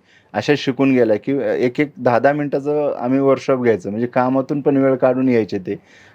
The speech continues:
आणि दहा दहा मिनिटाचा वर्कशॉपमध्ये पण ते काहीतरी शिकून जायचे. तर मला तो एक अनुभव असा होता की जगामध्ये भारत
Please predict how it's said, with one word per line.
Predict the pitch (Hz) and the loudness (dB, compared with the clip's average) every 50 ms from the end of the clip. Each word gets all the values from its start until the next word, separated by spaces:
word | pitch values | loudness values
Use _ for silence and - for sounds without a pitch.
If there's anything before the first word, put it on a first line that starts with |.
| _ | _
आणि | - 101 113 117 | -4 -2 2 4
दहा | 120 120 113 113 | 4 4 4 4
दहा | 131 139 | 2 2
मिनिटाचा | 143 143 143 135 139 135 147 143 | 2 2 2 2 2 2 2 0
वर्कशॉपमध्ये | 139 135 123 - - 139 139 147 147 143 151 156 | 0 0 -2 -2 -4 -4 -2 -2 -2 0 0 0
पण | 156 170 165 156 | 0 0 -2 -2
ते | 156 | 0
काहीतरी | 143 147 135 120 131 123 | 0 0 0 0 0 -4
शिकून | - - 113 - 117 110 110 | -4 -4 -4 -2 -2 -2 0
जायचे. | 101 95 90 92 104 95 | 0 0 -2 -2 -4 -4
तर | 92 117 | -2 0
मला | 123 131 131 139 143 | 0 2 2 0 0
तो | 143 - 165 | 0 0 0
एक | 165 165 160 - _ _ _ - _ _ - | 2 0 0 -4 _ _ _ -20 _ _ -2
अनुभव | 110 113 127 135 139 151 156 | 2 2 4 4 4 4 4
असा | 151 147 143 - 160 | 4 4 2 0 -4
होता | 151 151 151 147 | -6 -4 -4 -6
की | 151 156 160 | -6 -6 -6
जगामध्ये | 156 131 120 110 117 117 117 131 147 156 156 156 156 147 151 165 170 170 165 170 _ _ _ _ _ _ _ - | -6 -8 -4 0 2 2 2 4 2 0 0 -2 -4 -2 -2 -2 -2 -2 -4 -8 _ _ _ _ _ _ _ -4
भारत | 110 110 104 101 110 117 143 156 | 0 2 2 2 2 2 0 0